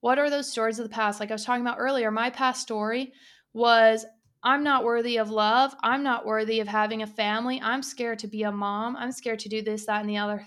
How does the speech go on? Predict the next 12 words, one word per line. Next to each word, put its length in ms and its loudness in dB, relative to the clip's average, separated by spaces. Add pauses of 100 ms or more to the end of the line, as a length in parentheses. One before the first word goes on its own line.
thing." 420 -4 (600)
And 320 0
I 60 0
really 260 0
had 100 -2
to 80 -2
let 280 -2
that 200 -4
go 260 2
to 120 -4
step 480 -2
into 760 -2